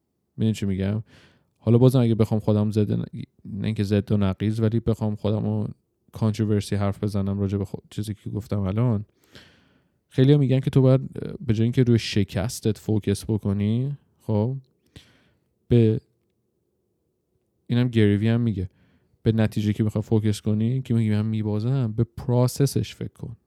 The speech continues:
به اون مرحله‌ای که داری باش طی می‌کنی و فکر کن. اون مرحله می‌تونه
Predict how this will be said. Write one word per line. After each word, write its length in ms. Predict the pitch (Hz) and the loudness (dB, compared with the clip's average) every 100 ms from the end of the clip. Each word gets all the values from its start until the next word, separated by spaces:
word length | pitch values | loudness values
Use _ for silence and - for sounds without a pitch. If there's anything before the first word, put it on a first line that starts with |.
| _ _ | _ _
به 60 | - | -6
اون 340 | 110 117 120 - _ | -2 -2 -4 -8 _
مرحله‌ای 720 | 117 110 104 104 107 107 107 113 | -6 -2 -2 -2 -2 -2 -2 -2
که 120 | 123 | -4
داری 160 | 117 | -2
باش 480 | 110 107 - - - _ _ _ _ | -2 -2 -4 -14 -20 _ _ _ _
طی 240 | - 110 | -4 -2
می‌کنی 440 | 104 101 107 101 110 | -2 -2 -2 0 -2
و 40 | |
فکر 200 | - - | -4 -10
کن. 220 | - - - _ _ _ _ _ _ _ | -10 -14 -14 _ _ _ _ _ _ _
اون 160 | - 127 | -2 2
مرحله 380 | 127 117 113 123 | 4 4 4 2
می‌تونه 240 | 127 135 | 0 -4